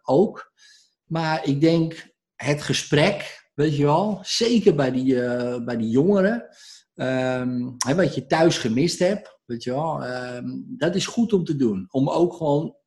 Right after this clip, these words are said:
ik geloof heel erg in transparantie. Van, nou, oké, weet je, eh, zo zit het. Hè, dit komt er binnen, zo zit het in elkaar, dit is ons huishouden. Nou ja, je weet wel wat van mijn verleden.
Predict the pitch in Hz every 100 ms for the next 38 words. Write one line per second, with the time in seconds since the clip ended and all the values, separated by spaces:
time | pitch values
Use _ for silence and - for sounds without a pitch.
0 | _ _ _ _ _ - 170 - 170 170
1 | 147 151 156 147 143 135 - 147 131 -
2 | 127 151 160 - 160 - 135 131 117 131
3 | 127 123 123 135 135 _ _ _ _ _
4 | _ - 113 113 113 110 110 - _ _
5 | _ - 151 147 143 143 151 165 - _
6 | _ 123 135 131 123 135 - 131 131 120
7 | 135 135 131 135 - - 135 135 139 127
8 | 131 131 131 131 127 123 123 131 131 120
9 | 123 117 117 127 123 120 120 120 120 120
10 | 123 113 107 107 104 117 123 120 123 120
11 | 117 113 117 110 - 123 123 123 123 123